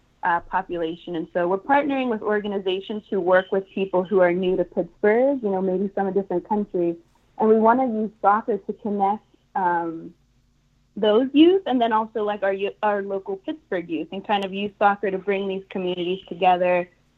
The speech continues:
bridge the gaps, and also just have fun and play, you know, introduce, um, a sport that people already love or a new sport, um, and have, have kids kind of bond over that.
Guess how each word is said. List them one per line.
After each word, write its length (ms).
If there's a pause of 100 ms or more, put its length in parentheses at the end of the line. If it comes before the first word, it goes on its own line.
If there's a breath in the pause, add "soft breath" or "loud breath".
(160)
bridge 300
the 80
gaps, 480
and 100
also 260
just 240
have 260
fun 180
and 160
play, 500
you 80
know, 200
introduce, 420 (720)
um, 600 (120)
a 80 (100)
sport 280
that 120 (140)
people 240
already 300
love 340
or 140
a 40
new 180 (140)
sport, 400
um, 340
and 120
have, 260 (320)
have 160 (100)
kids 160 (120)
kind 160
of 80
bond 320
over 240
that. 340